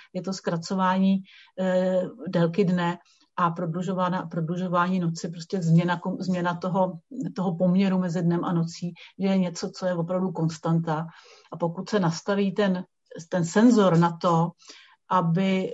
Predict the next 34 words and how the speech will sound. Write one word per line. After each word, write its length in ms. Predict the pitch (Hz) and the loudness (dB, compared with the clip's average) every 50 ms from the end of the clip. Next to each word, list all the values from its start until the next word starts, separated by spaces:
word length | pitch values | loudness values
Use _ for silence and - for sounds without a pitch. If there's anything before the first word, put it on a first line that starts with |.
| - | -2
dokázal 540 | 180 185 170 170 190 185 190 185 202 196 202 | -2 -2 0 2 2 2 2 4 2 2 2
vnímat 320 | 180 180 190 190 196 196 196 | 4 4 4 4 4 2 0
ten 160 | - 196 180 165 | -2 -4 -2 -2
kontrast 680 | 165 170 165 160 165 170 165 156 165 - - - - - | 0 2 2 2 2 0 0 0 -2 -4 -8 -14 -16 -12
dostatečně 680 | 180 175 165 165 - 185 170 170 185 185 - - 202 190 | -12 -10 -10 -10 -10 -12 -10 -10 -12 -10 -6 -4 -4 -4
přesně, 540 | 170 - - 170 165 - - 175 170 170 165 | -4 -6 -8 -8 -8 -6 -6 -4 -2 -2 -4
aby 220 | 170 156 180 175 | -4 -6 -8 -8
tam 320 | 170 170 180 175 175 175 165 | -6 -4 -4 -4 -2 -2 -2
byl, 280 | 165 180 180 180 180 180 - - - - _ _ _ - - - 170 - | -2 -2 -2 -4 -6 -10 -18 -20 -20 -20 _ _ _ -18 -12 -10 -8 -6
aby 220 | 170 175 180 175 165 - - 185 | -4 -4 -4 -4 -6 -6 -6 -6
dokázal 540 | 190 190 180 165 - - - 170 196 202 190 | -6 -4 -4 0 2 2 2 2 2 2 2
vnímat 320 | 175 180 180 180 180 180 - | 2 2 0 0 -2 -4 -6
i 80 | - 170 | -10 -10
tu 120 | - 196 | -10 -8
sníženou 520 | - - 190 175 165 180 180 185 180 - | -4 0 0 0 2 0 0 -2 -4 -4
intenzitu 540 | - 196 170 165 185 185 165 180 175 - 190 | -2 0 0 0 0 0 -4 -4 -6 -8 -12
světla 360 | 185 - - 175 165 - 185 | -12 -10 -10 -10 -6 -4 -2
denního 520 | 180 165 170 175 180 175 185 180 170 - - | 0 2 2 2 2 2 2 2 2 0 -2
v 120 | - - | -4 -8
třeba 280 | - - 190 170 170 160 160 | -10 -6 -4 -4 -4 -2 -4
v 100 | 185 180 | -4 -2
zimních 340 | 165 190 175 175 175 175 | 0 2 2 0 0 -2
měsících, 440 | - 185 165 165 - 165 - 190 185 - | -6 -6 -6 -6 -10 -10 -10 -10 -12 -10
podzimních 340 | - 180 175 180 185 180 165 | -8 -6 -4 -4 -4 -4 -4
měsících. 420 | 175 165 170 175 165 - - 165 - | -6 -8 -8 -8 -10 -10 -12 -12 -10
To 100 | - 170 | -6 -4
znamená, 320 | 175 185 185 190 190 190 | -4 -2 -2 -2 -2 -2
že 60 | 190 | -2
to 100 | - 220 | 2 2
je 60 | 220 | 2
vyladěný 460 | 196 196 190 196 190 185 202 196 208 220 | 2 2 2 2 2 2 2 2 0 0
fakt 260 | - - 214 - - | -2 -4 -6 -2 0
jemně, 480 | 202 185 180 180 175 175 160 160 160 160 _ - - - - - - - - - - - | 0 0 2 2 0 0 0 -2 -4 -8 _ -20 -20 -20 -20 -20 -20 -20 -20 -14 -8 -8
eh, 100 | 196 | -8